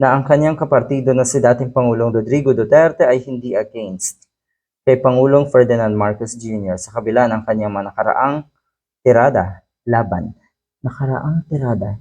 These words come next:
laban kay Marcos Junior. Ang ibig sabihin nun, against ka,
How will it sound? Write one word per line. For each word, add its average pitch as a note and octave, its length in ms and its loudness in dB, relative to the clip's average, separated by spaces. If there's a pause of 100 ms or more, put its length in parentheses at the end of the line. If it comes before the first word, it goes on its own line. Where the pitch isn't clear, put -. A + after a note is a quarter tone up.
laban C#3 720 -2 (240)
kay B2 80 -2
Marcos G#2 400 -4
Junior. - 480 -8
Ang B3 240 -2
ibig - 240 -8
sabihin A3+ 480 0
nun, F#3 140 2 (500)
against A3+ 800 2
ka, G3+ 560 4